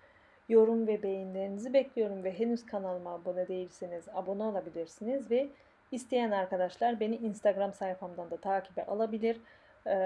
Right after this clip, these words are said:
açıklamalar kısmına Instagram sayfamın linkini ekleyeceğim. Oradan da takibe alabilirsiniz. Orada YouTube'a nazaran günlük hayatımdan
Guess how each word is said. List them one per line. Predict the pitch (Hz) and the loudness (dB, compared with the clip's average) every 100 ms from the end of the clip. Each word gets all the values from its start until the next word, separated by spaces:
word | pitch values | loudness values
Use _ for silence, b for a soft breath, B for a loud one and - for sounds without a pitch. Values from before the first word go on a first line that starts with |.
| 185 185 | 2 0
açıklamalar | 233 - 262 226 208 185 185 | -4 -2 0 2 4 2 0
kısmına | 240 - 196 180 185 220 | -8 -6 -6 -4 -4 -2
Instagram | 220 214 208 202 196 | -2 2 2 2 0
sayfamın | 196 185 180 175 175 190 | -2 -2 -2 -10 -10 -6
linkini | 208 208 180 | -6 -6 -10
ekleyeceğim. | - 220 - 233 220 208 208 - | -4 -4 -4 -6 0 0 -2 0
Oradan | 226 220 190 | 2 2 -2
da | 175 | -4
takibe | 185 185 185 185 | -6 -8 -6 -8
alabilirsiniz. | - 208 226 226 240 - 226 226 226 - | -4 0 0 0 -4 -4 -4 -4 -4 2
Orada | 226 220 202 240 - B B B | 2 2 0 0 -4 B B B
YouTube'a | 247 262 254 202 | -2 -2 2 2
nazaran | 208 233 220 196 214 240 240 | 2 2 2 2 0 -2 -2
günlük | 247 240 240 | -2 -2 0
hayatımdan | 220 196 190 196 196 190 | 2 2 2 -2 -4 -4